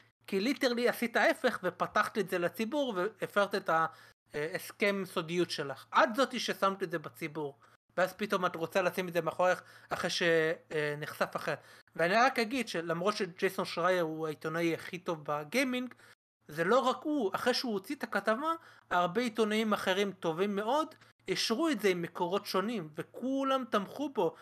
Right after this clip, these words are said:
והביאו עוד כמה פרטים וכל זה ש-, אה, על ה-, ש-, של ספרות וכל זה. אה, קיצר,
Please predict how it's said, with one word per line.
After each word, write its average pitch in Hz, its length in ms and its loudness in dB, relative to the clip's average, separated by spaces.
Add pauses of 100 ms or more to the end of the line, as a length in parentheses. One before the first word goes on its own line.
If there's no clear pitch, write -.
(220)
והביאו 180 320 0
עוד 208 260 0
כמה 202 360 2
פרטים 190 520 -2
וכל 175 300 0
זה 170 180 0
ש-, - 120 -6 (1000)
אה, 147 380 -4
על 147 120 -2
ה-, 143 480 2 (240)
ש-, - 160 -10 (340)
של 165 160 -6
ספרות 214 600 4
וכל 165 280 0
זה. 151 200 -4 (560)
אה, 151 340 -4
קיצר, 233 520 2